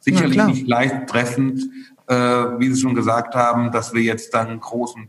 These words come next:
Speaker 1: Block an Personalkosten, Wareneinsätze et cetera rumschleppen, Kühlhäuser voll haben. Das nicht, ja.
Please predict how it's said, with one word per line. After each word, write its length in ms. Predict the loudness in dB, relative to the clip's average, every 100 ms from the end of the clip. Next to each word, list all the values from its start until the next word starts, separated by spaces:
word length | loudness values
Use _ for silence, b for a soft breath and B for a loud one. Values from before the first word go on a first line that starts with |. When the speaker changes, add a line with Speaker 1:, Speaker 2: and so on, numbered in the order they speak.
| _
Speaker 1:
Block 300 | -4 -2 -2 -2
an 200 | -2 -4 -8 B B -4
Personalkosten, 960 | 0 2 2 2 0 0 0 -4 -2
Wareneinsätze 800 | 0 2 2 0 -2 -2 -4 -8
et 80 | -18
cetera 400 | -8 -4 0 0
rumschleppen, 640 | 2 0 -2 0 0 -2 -4
Kühlhäuser 500 | -2 2 0 0 -2
voll 260 | -2 0
haben. 260 | 0 0 -2
Das 240 | -4 -4
nicht, 420 | 0 0 -2 -10 -8
ja. 440 | -6 -4 -6